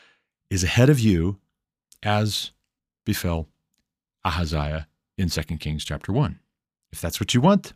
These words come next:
or if you're as stubborn and thick-headed as he was, you send a captain of fifty and his fifty to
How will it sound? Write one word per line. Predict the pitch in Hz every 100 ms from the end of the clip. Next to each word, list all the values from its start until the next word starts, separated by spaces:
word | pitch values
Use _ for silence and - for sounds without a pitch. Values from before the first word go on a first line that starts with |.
| -
or | 110 110 104 - -
if | -
you're | 104 110
as |
stubborn | - - 120 131 147 -
and | 113 113
thick-headed | 113 - 104 104 - - _ _ _ _
as | 104 104 98 - - _ _ _ _ _ _
he | - 143
was, | 95 76 104 - - _ _ _ _
you | 95
send | - 78
a | 78
captain | - 85 87
of | 85
fifty | 113 - 120
and | 80
his | 73
fifty | - 98 127 120
to | 85